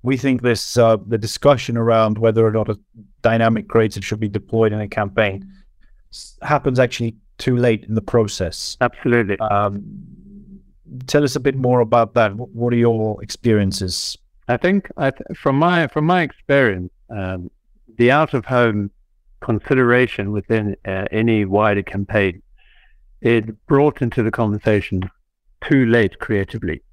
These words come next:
Speaker 2: And by that, I mean that, um, there's usually other assets that exist, and those other assets exist either in, uh, television or print. And, um, those assets then have to be retrofitted into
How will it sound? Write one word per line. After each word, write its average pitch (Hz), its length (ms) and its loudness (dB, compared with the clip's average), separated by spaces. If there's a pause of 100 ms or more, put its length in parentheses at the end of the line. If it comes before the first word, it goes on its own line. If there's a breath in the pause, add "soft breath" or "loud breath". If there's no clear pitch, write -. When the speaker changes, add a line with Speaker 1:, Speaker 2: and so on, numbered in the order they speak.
(480 soft breath)
Speaker 2:
And 110 140 -2
by 117 160 2
that, 135 280 2
I 113 100 2
mean 110 340 0
that, 98 200 -2 (220)
um, 92 420 -4 (640)
there's 113 180 0
usually 127 380 4
other 107 160 2
assets 107 420 -6 (360)
that 98 120 -4
exist, 101 400 -4 (200)
and 101 120 0
those 110 200 2
other 110 180 2
assets 104 440 -2
exist 107 300 -4 (120)
either 98 320 0
in, 87 340 -8 (180)
uh, 87 220 -6
television 98 520 0 (680)
or 110 160 2
print. 123 380 0 (880 soft breath)
And, 110 320 2
um, 104 360 2 (960)
those 131 300 4
assets 127 380 0
then 120 220 2
have 113 180 -2
to 123 100 -4
be 107 180 2
retrofitted 117 840 -2
into 107 500 0